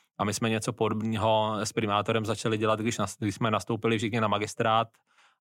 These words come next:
a, a samozřejmě politici se ujali těch funkcí, tak, eh, byl základ se s těma bav-, lidma bavit a odpovídat jim na ty jejich problémy a na ty dotazy, což, eh, se snažíme dělat doteďka. No, nicméně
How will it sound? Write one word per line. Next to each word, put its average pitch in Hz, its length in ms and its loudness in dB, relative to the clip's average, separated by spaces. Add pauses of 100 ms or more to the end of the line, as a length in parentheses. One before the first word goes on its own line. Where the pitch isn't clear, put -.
(120)
a, 104 800 2
a 104 60 0
samozřejmě 107 300 0
politici 110 440 0
se - 80 2
ujali 110 320 2
těch 123 120 -4
funkcí, 107 480 -2
tak, 104 180 -2 (140)
eh, 117 40 2 (280)
byl 110 200 0
základ 104 300 2
se 110 100 -8
s - 80 -2
těma 107 160 0
bav-, 110 200 0
lidma 110 300 0
bavit 113 420 0
a 98 200 4
odpovídat 127 480 0
jim 113 60 -4
na 107 100 0
ty 107 100 -4
jejich 98 120 -2
problémy 101 500 0
a 85 200 2
na 101 120 0
ty 113 100 -6
dotazy, 104 420 0 (440)
což, 104 400 -2
eh, 104 240 2
se 117 120 -4
snažíme 110 420 0
dělat 107 200 2
doteďka. 107 460 0 (280)
No, 110 100 2 (500)
nicméně 110 680 0